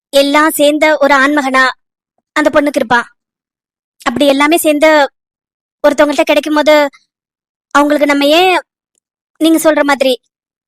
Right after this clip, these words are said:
அடிமையாவோ இல்ல அவங்க பேச்செல்லாம் கேட்டு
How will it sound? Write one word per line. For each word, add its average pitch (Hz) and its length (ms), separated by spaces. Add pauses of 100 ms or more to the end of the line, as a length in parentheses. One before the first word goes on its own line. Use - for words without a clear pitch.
(380)
அடிமையாவோ 285 520 (800)
இல்ல 294 200
அவங்க 294 200
பேச்செல்லாம் 311 420
கேட்டு 302 220